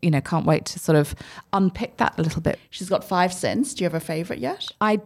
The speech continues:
Speaker 1: I love the, um, the green scent, which
Speaker 2: Oh,
Speaker 1: is
Speaker 2: that's
Speaker 1: I Am
Speaker 2: nice.
Speaker 1: Verdant, which is gorgeous. I love it. And it, and it really does make me feel great. And I think it's quite trans-, um, formational. And I think that,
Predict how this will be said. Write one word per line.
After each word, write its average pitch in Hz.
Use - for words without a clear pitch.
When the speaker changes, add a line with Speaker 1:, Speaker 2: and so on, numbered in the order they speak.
Speaker 1:
I 208
love 196
the, 170
um, 165
the 170
green 180
scent, 156
which 170
Speaker 2:
Oh, -
Speaker 1:
is 165
Speaker 2:
that's 160
Speaker 1:
I 165
Am 160
Speaker 2:
nice. 151
Speaker 1:
Verdant, 151
which -
is 170
gorgeous. 156
I 156
love 160
it. 143
And 156
it, -
and 165
it 160
really 220
does 160
make 160
me 151
feel 151
great. 156
And 160
I 156
think 175
it's -
quite -
trans-, -
um, 160
formational. 156
And 139
I 156
think 170
that, 165